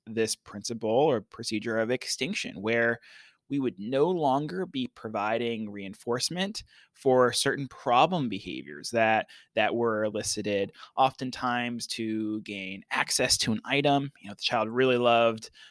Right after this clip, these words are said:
uh, playing with cars and trucks. So a lot of times we'd see crying behavior,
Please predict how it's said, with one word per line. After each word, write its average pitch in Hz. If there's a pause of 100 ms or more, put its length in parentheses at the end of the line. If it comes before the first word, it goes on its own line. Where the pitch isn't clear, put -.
(100)
uh, 101
playing 110
with 104
cars 104
and 101
trucks. -
So 101 (240)
a 131
lot 127
of -
times 135
we'd 117
see -
crying 156
behavior, 98